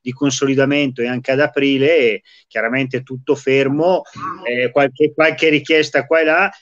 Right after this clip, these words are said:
i clienti abituali che chiedono, poi abbiamo tutto rimandato un po' ai primi di maggio, metà maggio, quando si potevano sapere bene le cose.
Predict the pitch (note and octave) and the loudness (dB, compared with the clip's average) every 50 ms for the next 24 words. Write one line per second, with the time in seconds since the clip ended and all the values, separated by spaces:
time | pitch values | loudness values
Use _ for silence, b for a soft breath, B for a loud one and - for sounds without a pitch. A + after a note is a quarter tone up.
0 | B - C3 B2+ B2+ C#3 C#3 C3+ B2+ C3+ C3 C3 C3 C3 C#3 C#3 C3+ C#3 C#3 C3+ | B -14 -12 -6 -4 -4 -4 -2 -2 -4 -4 -4 -8 -4 -2 0 0 0 -2 -2
1 | B2+ D3+ D3+ D3+ - C3+ C3+ C3+ E3 E3 D3+ B2 B2+ B2 B2+ B2+ B2 A#2 - - | -4 -6 -6 -6 -4 -4 -4 -4 -2 -6 -6 -6 -4 -6 -4 -6 -8 -10 -10 -12
2 | C#3+ C3+ D3 C#3 C3+ C3 C3 C3 C3 C3+ C3+ C3 C3 C#3 C3 B2 B2+ - C#3 C#3+ | -10 -4 -2 -2 -2 0 -2 -2 0 0 0 0 0 -2 -4 -4 -2 -2 0 0
3 | C3+ C3+ C3+ - C3+ C3 C#3 C#3 B2+ C3 C3 C3+ C#3 C#3+ C#3 B2+ B2 C3 B2 B2+ | 0 -2 -2 -2 -2 -2 -2 -2 -2 -2 -2 -2 0 -2 -2 -2 -2 -4 -4 -4
4 | B2+ B2+ D#3 D3+ C#3+ C3+ C3+ C3+ C3 C#3+ C#3+ C#3+ - C3+ C3 C3+ C#3+ C#3+ D3 D3 | -4 -4 -4 -2 -2 -2 -2 -2 0 -2 -4 -2 -2 -2 -2 -2 0 0 0 0
5 | C#3 B B B B - - - B2+ C3 B2 B2+ - C#3+ C#3 D3 C#3+ C3 - C3+ | 0 B B B B -14 -12 -12 -10 -10 -12 -4 -2 -2 -2 -2 -4 -4 -6 -8
6 | C3 - C#3 C3 C3+ C3+ C#3 C3+ C3+ C3 B2+ B2 C3 - C3 C3 C#3+ C#3+ D3+ E3+ | -4 -4 -2 -2 0 -2 -2 -2 -2 -4 -4 -6 -4 -2 -2 0 0 0 -2 -2
7 | E3+ D#3+ | -4 -4